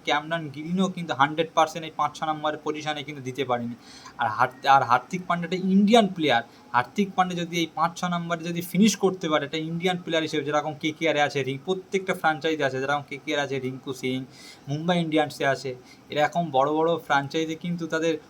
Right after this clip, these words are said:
ওপ-, মানে পাঁচ ছ নম্বর একটা বড় বড় ফিনিশার আছে। তো কি-, আরসিবির কিন্তু না, মানে ভালো মানের একটা ফিনিশার নেই। তো হার্দিক পান্ডেকে যদি তারা যদি অকশন টার্গেট করে যদি যত টাকা তার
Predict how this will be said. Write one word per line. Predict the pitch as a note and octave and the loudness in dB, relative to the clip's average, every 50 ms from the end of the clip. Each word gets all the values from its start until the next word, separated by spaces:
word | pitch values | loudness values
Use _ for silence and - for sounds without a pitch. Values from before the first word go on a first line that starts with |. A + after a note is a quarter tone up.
| - - | -14 -12
ওপ-, | D3 C#3+ - E3+ D#3 D3 C#3+ C#3 | -12 -10 -6 -2 -2 -2 0 0
মানে | D3 D#3 D#3 C#3+ C#3 - - - - - | -2 -2 -2 -6 -8 -12 -20 -20 -4 0
পাঁচ | D3+ D#3 D#3 - | 2 2 2 0
ছ | - | -2
নম্বর | F3 E3+ E3+ F3 | -4 0 0 2
একটা | F3 E3+ D3+ | 2 2 4
বড় | A#2 C3 C#3+ | 4 4 4
বড় | D#3+ F3 E3+ | 6 4 2
ফিনিশার | F3 - E3+ F#3 F#3+ F#3+ D#3+ C3+ | 0 0 2 2 4 4 4 2
আছে। | B2+ A#2+ A#2 | 2 0 -2
তো | A#2+ - C3 | -6 -6 -8
কি-, | B2 - - C#3 B2 - - | -8 -8 -12 -12 -12 -6 -2
আরসিবির | - C#3 - - - F#3 F3+ F#3 F#3 | 0 0 0 0 -4 -6 -6 -4 -4
কিন্তু | - F#3+ F3 F3 F#3 F3 D3+ - - - - - - - - - | -4 -6 -4 -4 -6 -6 -8 -8 -14 -20 -20 -20 -20 -20 -18 -14
না, | C#3 B2+ C3 C3 | -4 0 0 0
মানে | B2 C3 C#3 C#3 C#3 B2 - | 2 0 0 0 -2 -4 2
ভালো | - D3 D#3 F3+ | 2 4 4 4
মানের | F#3 F3 F3+ F3+ F3+ F3+ | 2 0 0 0 0 -2
একটা | E3+ F3 - | -2 -2 -6
ফিনিশার | E3+ - - E3 F#3 F#3+ F#3 E3 C#3+ B2+ | -8 -6 0 0 2 2 2 2 0 0
নেই। | A#2+ A2+ A2 A2 - | -4 -6 -8 -10 -6
তো | - B2+ | 0 2
হার্দিক | A#2+ A#2 A2 B2 B2 - - - F#3 F#3 - | 2 4 4 2 0 0 -2 -6 -6 -4 0
পান্ডেকে | - F3 E3+ E3+ E3+ E3 F3 | 0 0 0 -2 -4 -6 -4
যদি | D#3+ E3 D#3+ D#3+ | -4 -2 -4 -2
তারা | D#3 D#3+ D#3 D#3 D#3 | 0 2 2 2 2
যদি | D3 D3+ D3 D3+ | -2 -4 -2 0
অকশন | C3+ C3+ C3+ - - E3+ D#3 D3 - - - - | 0 0 0 -2 -6 -8 -8 -10 -14 -20 -2 2
টার্গেট | C#3 C#3 D3+ D3+ F3 F3 F3 | 4 4 4 2 -2 -8 -6
করে | - E3+ E3+ | -6 -6 -4
যদি | D#3 D#3+ D#3 D#3+ D3 - | -4 -4 -4 -6 -4 -2
যত | C#3 C#3 - - E3+ F3 | -2 -2 -2 -2 -2 2
টাকা | - D3+ D#3 E3+ F#3 | 2 2 4 4 2
তার | F#3 F#3 E3+ | 2 2 0